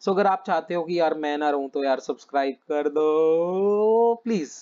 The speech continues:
ठीक है भाई लोग? भाई लोग तो कर देते हैं सब्सक्राइब, पर जो नॉन भाई लोग हैं उनको मैंने भाई लोग में बना के छोड़ना है क्लास फिफ्थ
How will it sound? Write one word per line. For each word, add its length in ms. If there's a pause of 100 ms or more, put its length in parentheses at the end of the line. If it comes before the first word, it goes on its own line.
(180)
ठीक 120
है 60
भाई 180
लोग? 220
भाई 160
लोग 220
तो 60
कर 200
देते 260
हैं 80
सब्सक्राइब, 520
पर 100
जो 120
नॉन 320
भाई 180
लोग 240
हैं 140
उनको 360
मैंने 220
भाई 220
लोग 300
में 220
बना 320
के 60
छोड़ना 380
है 80
क्लास 440
फिफ्थ 200